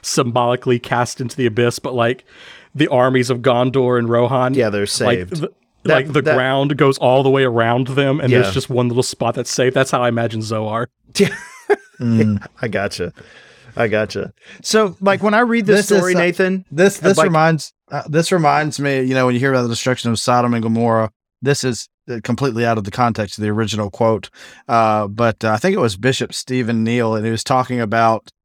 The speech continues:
Speaker 3: uh, you know, uh, Joel talking about the sun being darkened and the moon turned to
Speaker 2: Oh, yeah,
Speaker 3: blood.
Speaker 2: Joel two.
Speaker 3: He said, yeah, he said, "When, when you hear, when you hear about the sun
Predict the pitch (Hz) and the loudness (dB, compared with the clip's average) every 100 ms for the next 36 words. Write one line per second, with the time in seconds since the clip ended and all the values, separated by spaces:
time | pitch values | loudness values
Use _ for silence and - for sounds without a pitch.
0 | _ _ _ 127 113 107 107 104 - _ | _ _ _ 0 2 2 0 -4 -8 _
1 | 135 127 117 110 110 127 117 107 104 95 | -2 2 2 2 -2 -4 -2 0 -2 -2
2 | 127 123 123 131 131 - 127 117 123 117 | 0 0 0 -2 -6 -2 -2 0 -2 -2
3 | 107 113 127 123 120 120 110 117 117 123 | -4 -2 2 2 2 0 0 0 0 -2
4 | 113 110 110 117 113 123 117 120 180 170 | -2 0 0 -2 0 2 2 2 2 2
5 | 156 123 113 131 120 135 123 143 139 131 | 0 -2 -4 -2 -2 0 0 0 0 -2
6 | - _ _ 139 143 113 139 139 131 120 | -4 _ _ 0 0 2 -2 -2 -2 0
7 | 139 139 135 131 131 135 156 156 147 139 | -2 -2 -4 -2 0 0 2 4 2 0
8 | - 127 131 143 170 147 131 - 143 143 | -2 0 2 2 2 0 -2 0 0 0
9 | 139 135 | -2 -6